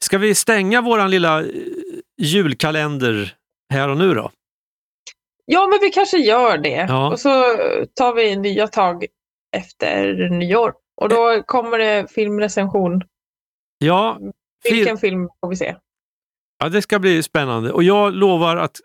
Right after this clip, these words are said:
Speaker 1: ha ett ljud från garaget.
Speaker 2: Ja,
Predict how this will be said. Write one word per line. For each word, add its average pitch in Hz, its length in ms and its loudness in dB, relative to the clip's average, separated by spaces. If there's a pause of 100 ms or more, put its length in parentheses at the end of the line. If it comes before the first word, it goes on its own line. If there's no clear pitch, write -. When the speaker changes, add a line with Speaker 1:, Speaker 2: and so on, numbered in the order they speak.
Speaker 1:
ha 170 160 0
ett 165 100 -4
ljud 156 480 0
från 156 240 0
garaget. 156 720 -2 (1300)
Speaker 2:
Ja, - 360 0